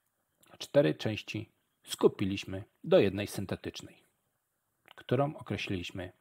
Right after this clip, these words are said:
tym zagrożeniem. Które rozwiązanie jest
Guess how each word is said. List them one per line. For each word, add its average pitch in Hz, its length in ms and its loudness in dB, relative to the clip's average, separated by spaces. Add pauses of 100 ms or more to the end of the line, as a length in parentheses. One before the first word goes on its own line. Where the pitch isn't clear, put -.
(200)
tym 95 140 -8
zagrożeniem. 87 560 -6 (3000)
Które 196 500 4
rozwiązanie 98 640 0
jest 90 400 -2